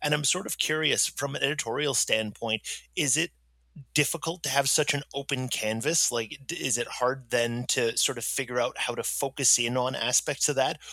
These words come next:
Or is it just inspirational to basically have that kind of freedom? Uh, and, you know, d-, I, I'm sort of curious where, where your guiding hand comes in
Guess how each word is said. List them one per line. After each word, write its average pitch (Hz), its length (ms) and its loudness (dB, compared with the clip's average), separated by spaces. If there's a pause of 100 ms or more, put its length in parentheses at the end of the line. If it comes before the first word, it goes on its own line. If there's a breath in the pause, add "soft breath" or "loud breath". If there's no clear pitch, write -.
(180 loud breath)
Or 139 240 0
is 135 200 2
it 135 80 -4
just - 180 2
inspirational 123 800 2
to 101 60 -16
basically 110 420 -2
have 104 200 -2
that 101 180 -4
kind 110 260 -4
of 104 60 -6
freedom? 107 500 -4 (100)
Uh, 95 320 -2
and, 98 400 -6
you 117 140 -4
know, 101 140 -2
d-, 143 320 -6 (100)
I, 127 80 -2 (100)
I'm 143 120 2
sort 160 180 2
of - 100 -6
curious 139 440 2
where, 123 400 -2
where 135 220 -4
your 131 220 -2
guiding 127 440 4
hand 120 360 2
comes 107 300 0
in 98 240 -2